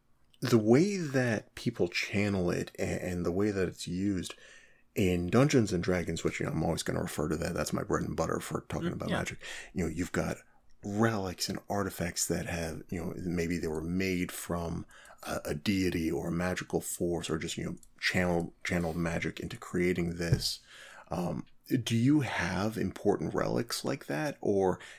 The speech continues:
Speaker 1: is it more related to, like, one's spirit and ability to channel the Aether and how powerful they are?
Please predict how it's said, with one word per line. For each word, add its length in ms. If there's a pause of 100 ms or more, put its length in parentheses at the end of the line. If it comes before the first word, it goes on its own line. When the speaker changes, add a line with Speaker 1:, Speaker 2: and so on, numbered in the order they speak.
(160)
Speaker 1:
is 220
it 120
more 480
related 540
to, 560 (260)
like, 160
one's 340
spirit 540 (100)
and 200
ability 640
to 140
channel 420
the 180
Aether 400
and 80
how 160
powerful 600
they 200
are? 500